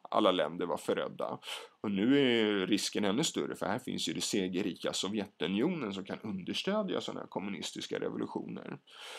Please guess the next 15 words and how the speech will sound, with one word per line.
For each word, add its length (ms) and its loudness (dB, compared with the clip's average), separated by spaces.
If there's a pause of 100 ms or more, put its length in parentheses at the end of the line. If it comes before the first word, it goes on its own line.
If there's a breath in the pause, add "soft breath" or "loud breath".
(320 loud breath)
Eh, 300 6
så 120 0
då 100 10
instiftar 560 6
U 120 6
S 140 2
A 80 8
Marshallplanen, 1300 4
döpt 320 0
efter 600 0 (120)
generalstabschefen, 1300 0
eh, 420 -6
George 340 -6
Marshall, 580 2 (800 loud breath)
eh, 300 -8